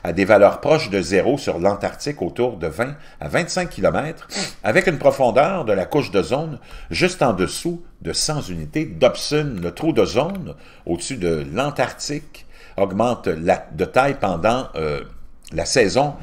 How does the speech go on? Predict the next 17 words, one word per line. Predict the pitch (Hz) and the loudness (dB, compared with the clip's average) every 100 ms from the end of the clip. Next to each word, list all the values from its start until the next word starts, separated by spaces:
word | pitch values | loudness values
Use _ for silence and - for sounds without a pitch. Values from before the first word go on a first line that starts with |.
| - | -2
printanière | - 165 143 117 156 180 | 4 8 8 8 8 8
de | 135 | 8
l'hémisphère | 117 104 - - | 4 4 6 6
sud, | - 165 170 - - - | 6 2 2 -10 -20 -20
qui | - | -8
va | 87 185 | 8 8
d'août | - 175 | 10 10
à | 120 | 10
octobre. | 101 - 117 156 | 10 10 8 8
Il | 107 98 | 6 4
atteint | - 123 | 4 0
son | 117 | 2
maximum | 95 85 110 147 | 2 0 -2 0
entre | 113 92 | 0 0
mi-septembre | 87 156 123 - 151 170 101 | -2 0 -2 2 0 0 -2
et | |
mi-octobre. | 90 143 - 110 - 123 107 64 | -2 -4 -4 -6 0 0 0 -6